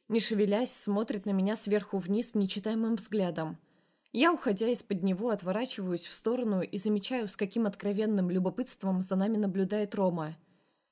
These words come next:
Теперь ясно, как Греховцев здесь оказался. «Нам долго ждать или нет?» кричат из-за четвертого столика, и Грех резко оборачивается в их сторону.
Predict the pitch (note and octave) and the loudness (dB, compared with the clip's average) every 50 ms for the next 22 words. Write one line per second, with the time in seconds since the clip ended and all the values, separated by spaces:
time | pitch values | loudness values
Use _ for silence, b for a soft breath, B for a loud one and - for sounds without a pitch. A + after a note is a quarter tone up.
0 | _ _ _ _ - - A3 - C#4 A#3 A#3 F#3+ G#3+ G3+ G3 F#3+ - - F#3+ F3+ | _ _ _ _ -6 -2 0 2 2 2 2 2 2 2 2 0 -2 -2 -4 -4
1 | F#3 - G3 F#3+ F3+ F#3 F#3+ F#3 - - G#3+ G#3 - - A3+ G3 G3 F3 D#3+ E3+ | -2 0 -2 0 0 -2 -2 -2 -2 -2 -4 -2 -2 -4 -4 -2 -4 -4 -4 -4
2 | F3+ F3+ - F#3 - G3+ F#3 F#3 F3 E3 D#3+ - - F3 E3 F3 - _ _ _ | -4 -4 -4 -4 -6 -4 -4 -4 -4 -4 -4 -4 -6 -6 -6 -8 -12 _ _ _
3 | _ _ _ _ _ _ _ _ _ _ _ _ _ _ _ _ _ _ _ _ | _ _ _ _ _ _ _ _ _ _ _ _ _ _ _ _ _ _ _ _
4 | _ _ _ _ _ _ _ _ _ _ _ _ _ _ _ _ - A#3 E4+ C#4+ | _ _ _ _ _ _ _ _ _ _ _ _ _ _ _ _ 8 10 10 12
5 | C#4+ C#4 E4 G4 G#4+ G#4 D#4 C#4+ C4 C4 - - D#4+ E4+ E4+ - - - B3 A#3+ | 12 12 10 10 8 8 8 8 6 6 6 4 4 4 4 4 4 4 4 6
6 | C#4 C#4+ C#4 C#4+ C#4 A3+ F#3 - - - _ _ _ _ _ _ _ _ _ _ | 6 8 8 8 6 6 2 0 -6 -12 _ _ _ _ _ _ _ _ _ _
7 | _ _ _ - A3 A#3 A3 - A3 F#3+ - F#3 F#3+ E3+ F#3+ G3+ F#3+ - F#3+ - | _ _ _ 0 2 2 2 2 0 0 0 -2 -2 0 0 0 0 -2 -2 0
8 | F#3+ G3+ - - F#3+ F#3 F#3 - - A3 C4 C#4+ C#4+ - A3 G#3 G#3 - - A3 | -2 -2 0 0 -2 -2 -2 -2 -2 0 0 0 0 -2 -2 -2 -2 -2 -2 -2
9 | F#3 G#3 G3+ A3 C4 - - G#3 G3 G3+ - - A3 G3+ F#3+ F#3 G3 F#3 F#3 F#3 | 0 2 2 2 0 0 0 0 0 0 -2 -2 -2 0 0 2 2 2 0 0
10 | - G3+ F#3 F#3 F#3 - - F#3+ F3 F#3+ F#3+ - - - G3 F#3 F3 F3 F3+ E3+ | -2 -2 -2 -2 -2 -2 -2 -2 -2 -2 -2 -2 -2 0 0 0 0 -2 -4 -6
11 | E3 | -8